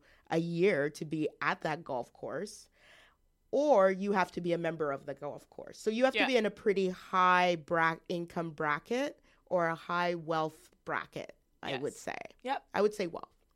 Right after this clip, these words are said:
Speaker 1: Secondly, so when I was at the public service, the, um, how people, how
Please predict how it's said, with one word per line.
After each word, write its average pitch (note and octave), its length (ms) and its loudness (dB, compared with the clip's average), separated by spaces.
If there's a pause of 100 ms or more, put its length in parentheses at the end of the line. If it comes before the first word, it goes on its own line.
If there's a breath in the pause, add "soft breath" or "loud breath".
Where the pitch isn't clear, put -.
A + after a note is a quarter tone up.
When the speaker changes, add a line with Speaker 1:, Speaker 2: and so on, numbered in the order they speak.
(960 loud breath)
Speaker 1:
Secondly, C#4+ 760 -2
so A3 220 -2
when A#3+ 140 0
I B3+ 120 2
was C#4+ 120 -2
at C4+ 100 -4
the B3+ 60 -10
public G3+ 280 -6
service, F3 560 -4 (540 soft breath)
the, F#3 640 -4 (160)
um, E3+ 540 0
how G3+ 360 -2
people, G3+ 640 -6
how F3+ 400 -4